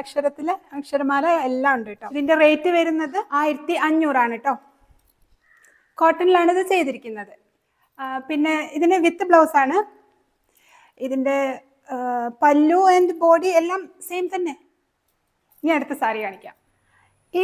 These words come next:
സാരി അ-, അറിയില്ലേ? നിത അംബാനി ഉടുത്ത സാരിയാണ്,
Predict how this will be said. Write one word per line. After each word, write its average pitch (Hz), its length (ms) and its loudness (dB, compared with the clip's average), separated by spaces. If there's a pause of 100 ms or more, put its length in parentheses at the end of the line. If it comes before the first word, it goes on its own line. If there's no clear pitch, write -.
(120)
സാരി 349 340 4
അ-, 285 180 2
അറിയില്ലേ? 269 400 0 (640)
നിത 302 200 0 (160)
അംബാനി 349 420 0
ഉടുത്ത 302 220 -8 (120)
സാരിയാണ്, 226 520 -4